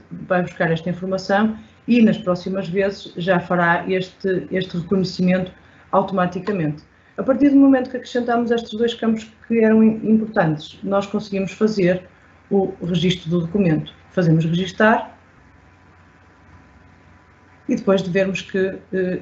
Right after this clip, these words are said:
já temos aqui a ordem de compra, digamos assim, automaticamente já nos abrem aqui, já nos abre aqui a fatura, a, a fatura de compra, digamos assim,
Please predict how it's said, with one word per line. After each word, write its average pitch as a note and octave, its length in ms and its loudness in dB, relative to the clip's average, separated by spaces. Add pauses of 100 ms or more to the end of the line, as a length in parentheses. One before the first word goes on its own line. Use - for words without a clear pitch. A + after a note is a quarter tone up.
(120)
já F#3+ 160 2
temos F#3 260 -2
aqui G3 240 -2
a F3 60 4
ordem F#3 340 6
de F3 80 -2
compra, A#3+ 320 -2
digamos F3 300 -2
assim, F#3 240 -6
automaticamente F#3 720 -2
já E3+ 120 0
nos F3+ 200 0
abrem E3+ 300 0
aqui, F3 180 -6
já F3 220 2
nos F3 180 2
abre E3+ 200 0
aqui E3+ 160 -4
a E3 40 0
fatura, E3 640 -2
a, D#3 680 -2
a D3+ 40 0
fatura E3+ 360 2
de F3+ 60 -4
compra, A3 340 2
digamos F3 300 2
assim, G#3+ 400 0